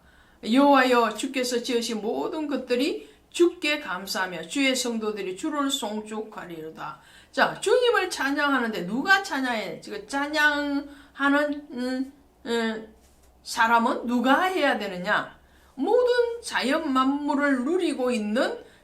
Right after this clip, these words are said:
주님을 앞에 구원을 받은 그 모든 성도들이 다 주를 대대에 이르기까지 찬양해야 된다라는 것을 말을 하죠.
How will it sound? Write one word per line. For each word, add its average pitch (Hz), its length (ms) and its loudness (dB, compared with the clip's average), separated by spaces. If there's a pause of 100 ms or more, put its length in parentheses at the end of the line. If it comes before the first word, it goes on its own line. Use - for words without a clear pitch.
주님을 294 920 2
앞에 247 420 -2
구원을 240 440 2
받은 214 380 0 (280)
그 - 120 -2
모든 427 560 0
성도들이 254 920 -2 (140)
다 - 420 -6
주를 320 540 -2 (220)
대대에 277 640 0
이르기까지 220 960 -4 (200)
찬양해야 247 1120 -2
된다라는 185 840 -4
것을 170 360 -10
말을 175 280 -8
하죠. 170 460 -6